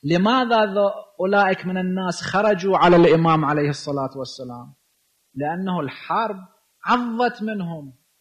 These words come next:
قتلى كثير كان صاير في الحرب. فد يوم من الأيام بدأ الحرب من الصباح إلى الصباح اليوم الثاني في ليلة الهرير. زين؟ فكانوا تعبانين من الحرب،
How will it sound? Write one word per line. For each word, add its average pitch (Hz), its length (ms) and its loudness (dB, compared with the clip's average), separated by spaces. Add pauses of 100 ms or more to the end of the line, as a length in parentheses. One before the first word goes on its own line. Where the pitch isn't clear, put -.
(200)
قتلى 208 340 -2
كثير 202 380 -12
كان 233 240 -14
صاير 208 320 -10
في 160 80 -14
الحرب. 160 360 -14 (800)
فد 131 120 -12
يوم 185 180 -4
من 175 80 -4
الأيام 160 420 -4
بدأ 170 240 -6
الحرب 151 440 -8
من 165 120 -10
الصباح 208 1400 -14
إلى 262 100 0
الصباح 180 540 -4
اليوم 151 300 -2
الثاني 135 480 -6
في 131 140 -6
ليلة 131 340 0
الهرير. 127 580 -4 (1800)
زين؟ 156 400 -4 (580)
فكانوا 208 380 0
تعبانين 151 720 2
من 165 120 0
الحرب، 127 480 -2